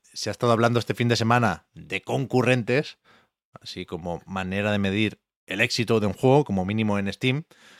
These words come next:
Y, por supuesto, faltan ceros aquí para llegar a los números de Palworld, pero, bueno, supongo que se pueden conformar en Sega y en el Ryuga Gotoku Studio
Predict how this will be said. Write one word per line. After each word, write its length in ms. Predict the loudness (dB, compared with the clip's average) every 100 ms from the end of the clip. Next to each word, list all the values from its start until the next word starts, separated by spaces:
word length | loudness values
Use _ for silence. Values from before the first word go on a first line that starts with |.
| _ _ _
Y, 100 | -16
por 160 | -12
supuesto, 440 | -12 -6 -6 -6 -8
faltan 320 | -6 -4 -2
ceros 320 | 0 2 2
aquí 360 | 2 0 0 -8 _ _
para 260 | 0 0 0
llegar 380 | 2 2 2
a 340 | 2 0 -2 -10 _ _
los 240 | -4 0
números 280 | 4 4 4
de 80 | 4
Palworld, 440 | 4 6 6 4 0 _ -20 -20 -20 _
pero, 1120 | -6 -2 -2 -4 -4 -4 -6 -6 -6 -8 -12 _ _ _ _ _
bueno, 240 | -12 -12 -14
supongo 280 | -4 0 0
que 40 |
se 60 | 2
pueden 200 | 2 2
conformar 680 | -2 -4 -6 0 0 0 _ _
en 180 | -14 -10
Sega 400 | -4 -2 -2 -6 _
y 60 | -8
en 80 |
el 160 | -6 -6
Ryuga 440 | -2 -2 2 0
Gotoku 360 | 0 -2 -2 -4
Studio 440 | -2 0 2 0